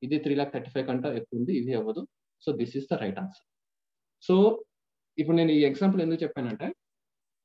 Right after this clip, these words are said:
మీకు నిజంగా క్యాట్లో ఇలా ఉండకపోవచ్చు, but చాలా వాటిలో ఏంటంటే మీరు, ఆ, for example, ఆ, ఈ ఒక్క step తోటి you could directly get the answer.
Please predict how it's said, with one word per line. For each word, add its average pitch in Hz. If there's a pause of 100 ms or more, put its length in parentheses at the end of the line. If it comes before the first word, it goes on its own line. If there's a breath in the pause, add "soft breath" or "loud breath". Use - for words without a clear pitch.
(320)
మీకు 151
నిజంగా 151
క్యాట్లో 160
ఇలా 147
ఉండకపోవచ్చు, 131 (800)
but 147
చాలా 175
వాటిలో 190
ఏంటంటే 156
మీరు, 185 (580)
ఆ, 131 (680)
for 151
example, 185 (140)
ఆ, 131
ఈ 170
ఒక్క -
step 190
తోటి 190
you 196
could 151
directly 147
get 135
the 127
answer. 104